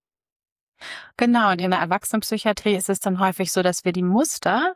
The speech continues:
die sich eben in der Interaktion zwischen Elternteil und Kind zeigen,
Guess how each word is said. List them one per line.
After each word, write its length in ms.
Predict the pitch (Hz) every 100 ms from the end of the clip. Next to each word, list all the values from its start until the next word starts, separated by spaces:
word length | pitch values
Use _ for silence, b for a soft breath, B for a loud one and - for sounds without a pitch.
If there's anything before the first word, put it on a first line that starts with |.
| -
die 80 | 190
sich 260 | - 180
eben 220 | - 175
in 160 | 180 185
der 140 | 180
Interaktion 720 | 165 175 180 - - 214 233 240
zwischen 320 | 190 - -
Elternteil 840 | 180 190 190 180 190 180 180 170
und 180 | 180 -
Kind 300 | - 196 -
zeigen, 640 | - 196 214 226 185